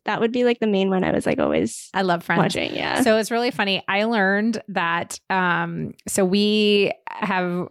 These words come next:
Speaker 2: volunteered with an organization, uh, last year called International Students Incorporated. And what it, they do is they connect,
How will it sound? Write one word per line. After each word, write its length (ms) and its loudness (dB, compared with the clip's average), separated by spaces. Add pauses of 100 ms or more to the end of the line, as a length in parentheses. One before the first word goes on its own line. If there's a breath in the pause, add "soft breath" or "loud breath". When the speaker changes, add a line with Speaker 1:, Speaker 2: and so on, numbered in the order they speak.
Speaker 2:
volunteered 540 2
with 100 -4
an 80 2
organization, 1080 0
uh, 340 -4
last 320 -4
year 120 2
called 440 0
International 480 0
Students 400 -4
Incorporated. 680 -2
And 140 0
what 140 -2
it, 100 -8
they 160 -2
do 380 -4
is 360 -4
they 280 -2
connect, 640 -4